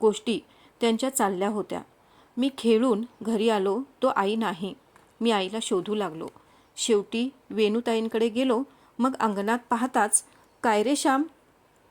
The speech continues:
आईला पाहावयास आलास वाटते. ये,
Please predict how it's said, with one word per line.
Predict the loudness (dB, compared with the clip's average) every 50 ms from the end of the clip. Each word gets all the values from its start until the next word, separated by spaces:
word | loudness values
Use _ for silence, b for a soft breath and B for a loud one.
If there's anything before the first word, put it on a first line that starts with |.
| _ _ _ _ _ _ _ _ _ -2
आईला | 0 2 2 4 2 2
पाहावयास | 2 2 2 2 2 4 4 4 4 2 2
आलास | 0 2 2 2 2 2 2 2 0
वाटते. | 0 0 0 -2 -2 -2 -2 -4 -8 b b b b b b b b _ -2
ये, | 2 2 2 2 2